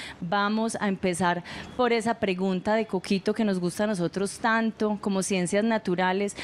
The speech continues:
Nosotros sabemos, claro, nos cortamos y vemos ese fluido que es la sangre, pero describámoslo en términos médicos, ¿qué es la sangre?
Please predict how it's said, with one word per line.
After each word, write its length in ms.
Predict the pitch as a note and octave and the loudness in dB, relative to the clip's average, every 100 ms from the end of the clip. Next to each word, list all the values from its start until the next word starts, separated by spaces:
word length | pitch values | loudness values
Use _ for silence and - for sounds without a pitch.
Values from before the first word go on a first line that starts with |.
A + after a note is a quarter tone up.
| - F#3 | -6 0
Nosotros 300 | E3+ A#3 B3 | 2 2 2
sabemos, 360 | G3+ B3 A3 | 2 2 -2
claro, 280 | - A3+ G3+ | -2 -2 -2
nos 180 | F#3+ - | -4 -4
cortamos 580 | F3+ F3+ G3 A3+ C#4+ C4+ | -4 -2 0 2 0 0
y 80 | |
vemos 280 | G#3 F#3 G3+ | 0 0 0
ese 180 | A3+ A#3 | 0 0
fluido 400 | A3 F#3 F3+ F#3+ | 0 0 2 0
que 140 | - | 0
es 40 | G#3+ | 0
la 160 | G#3+ | 0
sangre, 480 | A3 D#4 A#3+ F3+ E3 - - - | 0 0 -2 -2 -6 -8 -8 0
pero 140 | A#3+ | 2
describámoslo 800 | A3+ - A3+ A3 G#3+ C4+ C4 - | 2 0 2 2 2 2 0 -2
en 200 | A3 G#3 | -2 -4
términos 560 | G3 G#3+ G3+ G#3 G#3 F3+ | -2 -2 0 0 -2 -2
médicos, 500 | G3 G3 E3 F3 - | -2 -2 -2 -6 -4
¿qué 140 | - | 0
es 60 | E3+ | 2
la 120 | F3+ | 2
sangre? 380 | G#3+ A#3+ A3+ | 2 0 -2